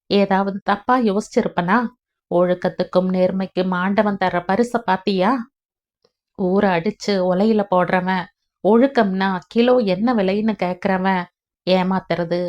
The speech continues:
பித்தலாட்டம் செய்யறவனுக்கு எளிமையா கிடைக்கிறது. அதெல்லாம் என்னன்னு கூட தெரியாதவங்களுக்கு கிடைக்கிறதில்ல. உன் தங்கச்சி மாலதி இருக்காளே, அவ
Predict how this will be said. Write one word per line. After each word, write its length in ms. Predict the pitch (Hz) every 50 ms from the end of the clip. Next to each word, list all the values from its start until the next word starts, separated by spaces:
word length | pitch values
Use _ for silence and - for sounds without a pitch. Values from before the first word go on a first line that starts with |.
| 175 -
பித்தலாட்டம் 640 | - 220 220 - 226 220 214 208 202 - 165 180 170 -
செய்யறவனுக்கு 680 | 202 175 185 185 185 175 180 175 175 170 - - 185 190 185 180 170 - - -
எளிமையா 480 | 202 196 196 226 240 233 226 220 220 240
கிடைக்கிறது. 600 | 262 - 175 160 170 165 - 185 185 180 - 180 180 - _ _ _ _ _ _ _ _ _ _ _
அதெல்லாம் 600 | - 175 175 160 170 170 170 175 185 185 185 180 - _ - 196
என்னன்னு 400 | 196 190 202 214 240 240 220 202
கூட 260 | - 175 185 185 208 -
தெரியாதவங்களுக்கு 960 | 190 175 185 190 202 208 214 214 190 180 185 180 180 185 180 175 - - 214 214 190 185 - _ _ _ - -
கிடைக்கிறதில்ல. 640 | 170 170 185 180 - 190 190 160 160 160 160 170 190 190 - - _ _ _ _ _ _ _ _ _ _ _ _ _ _ _ _ -
உன் 200 | 202 190 185 - 190
தங்கச்சி 360 | 180 185 185 208 - - 196
மாலதி 400 | 185 175 175 196 208 185 196 202 185
இருக்காளே, 480 | 170 165 - 180 175 170 170 185 208 220 196 190 _ _ _ _ _ -
அவ 120 | 190 185